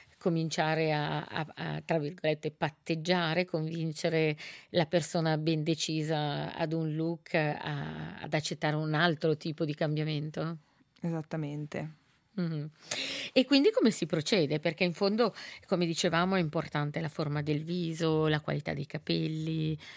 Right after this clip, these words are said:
Speaker 1: lo stile di vita, stavi dicendo,
Speaker 2: Esatto, lo
Speaker 1: perché
Speaker 2: stile di vita, esatto. Eh, guardare anche se il, il proprio look in generale, i capelli sono una cornice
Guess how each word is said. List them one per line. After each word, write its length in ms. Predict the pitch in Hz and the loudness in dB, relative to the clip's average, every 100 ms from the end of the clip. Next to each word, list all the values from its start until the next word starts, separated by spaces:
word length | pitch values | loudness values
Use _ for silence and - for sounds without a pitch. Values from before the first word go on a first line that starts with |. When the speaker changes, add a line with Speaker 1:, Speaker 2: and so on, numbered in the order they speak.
| - | 2
Speaker 1:
lo 120 | 202 | 2
stile 300 | - 170 147 | 4 2 2
di 80 | 143 | 2
vita, 260 | 165 175 | 2 2
stavi 260 | 147 - 147 | -2 -2 0
dicendo, 240 | 160 226 | 2 4
Speaker 2:
Esatto, 160 | 214 175 | 6 6
lo 60 | 151 | 4
Speaker 1:
perché 160 | 196 | 2
Speaker 2:
stile 260 | 185 220 202 | 0 4 4
di 100 | 180 | 4
vita, 500 | 196 247 208 147 131 - | 2 2 4 2 0 -2
esatto. 720 | 170 170 185 - - - - | 0 4 4 2 -4 -2 -2
Eh, 540 | - 170 165 160 156 156 | -2 0 0 0 -2 0
guardare 560 | 170 175 180 202 208 | 0 4 6 6 6
anche 560 | 170 180 170 180 170 160 | 4 4 2 2 2 2
se 560 | - 165 151 147 143 - - - - | 0 0 0 -2 -4 -8 -14 -20 -6
il, 720 | 180 170 180 170 165 160 165 | -2 0 0 2 0 0 -2
il 140 | 165 165 | -2 0
proprio 320 | 226 220 190 | 0 4 4
look 280 | 180 220 - | 4 2 2
in 80 | 196 | 2
generale, 840 | 175 180 165 180 175 156 165 170 - | 2 2 4 6 6 6 2 -2 -4
i 100 | - | -4
capelli 560 | 175 214 220 233 240 214 - - - | 0 4 6 6 6 2 -10 -20 -6
sono 300 | - 185 180 | 0 4 4
una 180 | 180 165 | 4 4
cornice 920 | 175 170 175 175 170 - 165 160 | 2 4 4 4 2 4 2 2